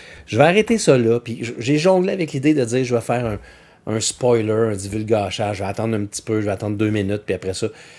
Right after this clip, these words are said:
euh, les gens vont partir, puis je vais vous parler du jeu, de ce qu'il y a à l'intérieur. Je le fais pas. Je le fais pas. Je veux pas rien, rien, rien, rien vous dire de jeu-là. Faites-en l'expérience. Bravo, félicitations. Je trouve ça juste plate qu'ils l'ont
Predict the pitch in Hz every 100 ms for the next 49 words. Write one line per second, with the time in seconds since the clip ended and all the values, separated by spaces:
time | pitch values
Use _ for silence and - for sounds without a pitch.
0 | - _ - 92 87 85 92 92 110 101
1 | 101 98 - - 113 110 98 90 - 95
2 | 92 107 101 95 107 95 - 95 98 95
3 | 92 113 - 101 - 135 123 101 87 -
4 | - - - - - - _ _ - -
5 | 143 156 123 - 110 - - - 95 135
6 | 139 135 135 98 107 117 113 101 107 104
7 | - 95 107 98 87 107 90 87 87 92
8 | 82 85 87 80 87 - - _ _ _
9 | _ _ - - 143 131 120 104 - 98
10 | 95 98 104 101 - _ _ 113 117 135
11 | 127 120 120 - - 123 117 - 98 95
12 | 107 101 - _ - - 98 110 104 113
13 | 127 - 131 123 - 104 107